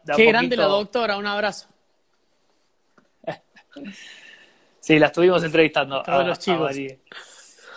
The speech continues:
Speaker 1: Bueno, Juani, ¿cómo
Speaker 2: Qué
Speaker 1: andás?
Speaker 2: grande, qué grande.
Speaker 1: ¿Dónde, contame un poquito dónde estás,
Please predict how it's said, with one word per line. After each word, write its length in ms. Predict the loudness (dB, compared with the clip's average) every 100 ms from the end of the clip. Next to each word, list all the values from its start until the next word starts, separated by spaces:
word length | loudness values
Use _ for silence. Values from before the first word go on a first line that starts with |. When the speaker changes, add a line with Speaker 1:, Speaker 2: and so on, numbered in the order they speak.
| -20 -18 2
Speaker 1:
Bueno, 240 | 4 6
Juani, 480 | 4 2 0 -10 -14 _ _ _ _
¿cómo 220 | 4 4
Speaker 2:
Qué 60 |
Speaker 1:
andás? 40 | 6
Speaker 2:
grande, 320 | 4 2 -4
qué 160 | -4 -2
grande. 300 | -4 -6 -8
Speaker 1:
¿Dónde, 280 | -6 -8 -12 _ _ _ _ _ _ _ _
contame 380 | -10 0 0 0
un 80 |
poquito 960 | -8 -10 -8 -4 -2 -2 -2 -4 -4 -10 _
dónde 380 | -14 -10 -8 -10
estás, 520 | -6 -2 -2 -4 -16